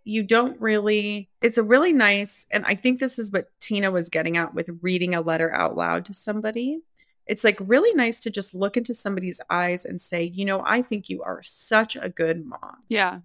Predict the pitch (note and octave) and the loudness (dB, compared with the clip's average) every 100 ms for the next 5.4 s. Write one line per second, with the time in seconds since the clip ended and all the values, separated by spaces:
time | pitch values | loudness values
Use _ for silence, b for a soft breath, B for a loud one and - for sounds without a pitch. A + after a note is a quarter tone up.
0 | _ - G3 - F#3 B3 - B3+ A#3 - | _ 6 6 8 6 6 4 2 2 -4
1 | - G#3+ G3+ F#3+ A3 G#3 F#3+ F#3+ F#3+ F#3 | -2 0 2 4 4 6 6 6 4 -4
2 | F#3 F3+ F3 - - _ G3 G3+ G3 G3 | -2 -4 -2 -4 -4 _ 4 4 4 0
3 | G3 F#3+ F#3+ F#3 - _ - F#3 E3+ E3 | -2 -2 -4 -8 -18 _ 2 4 6 8
4 | E3+ E3+ E3+ E3 E3 D#3+ - E3 D#3+ D#3+ | 8 8 6 6 6 2 -2 0 0 0
5 | E3 D#3+ D3 - | -6 -4 -4 -6